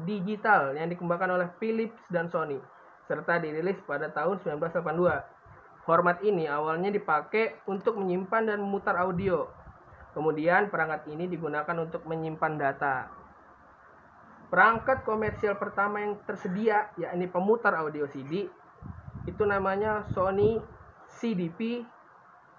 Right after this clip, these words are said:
satu kosong satu. Dirilis pada Oktober sembilan belas delapan dua di Jepang. Lahirnya C D ini nggak lepas dari kesuksesan James T. Russell. Kayak pemain timnas zaman itu. Tony Ari Russell,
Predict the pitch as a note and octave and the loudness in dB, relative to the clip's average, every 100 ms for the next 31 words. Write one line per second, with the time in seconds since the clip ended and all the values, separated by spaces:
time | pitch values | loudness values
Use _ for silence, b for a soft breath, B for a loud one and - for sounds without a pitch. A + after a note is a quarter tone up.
0 | - E3+ E3 G#3 F3+ F3 F3+ F3+ F3+ E3+ | 0 0 2 0 -2 -2 0 0 0 -4
1 | C#3 - - - - - - - E3+ D#3 | -8 -14 -20 -20 -20 -20 -20 -14 -6 0
2 | F3 G3 - C#3 C3+ D3+ C#3 - D3 E3 | 2 2 0 -2 -2 -2 -4 -4 -4 -4
3 | E3+ D3+ D#3+ E3+ D3 D3 D3 E3+ D3+ D3 | -4 -2 -2 -2 -2 -2 2 2 2 -2
4 | D#3 - D#3+ D3 A2+ A#2+ - - - - | 0 6 8 6 -2 -12 -16 -20 -20 -20
5 | - - - - - - D3+ D#3+ E3+ E3 | -20 -20 -20 -20 -18 -2 2 4 4 2
6 | - D#3+ D#3 E3 F#3+ E3 D3 - F3+ F3 | 0 -6 -4 -2 0 2 0 0 -2 -2
7 | D#3+ D#3+ - - E3+ F3+ D#3+ F#3 F3 - | -4 -4 -8 -8 -4 -2 0 0 0 -4
8 | - - - - A3+ A#3 A#3 - - - | -8 -10 -12 0 6 6 4 -4 -8 2
9 | G3+ G#3 G#3+ A3 D#3+ B2 A#2 - - - | 6 6 4 2 2 0 -8 -14 -14 -14
10 | - - - - - - B2+ C3 C#3 C#3 | -12 -12 -14 -14 -16 -10 -6 -4 -4 -4
11 | C#3+ C#3+ C#3 C#3+ D3 E3+ D#3 - - - | -4 -4 -4 -6 -8 -6 -8 -10 -16 -18
12 | - - - C#3+ C#3+ C#3+ - F3 D#3+ C3+ | -20 -14 -6 -2 -2 -4 -8 -6 -2 -2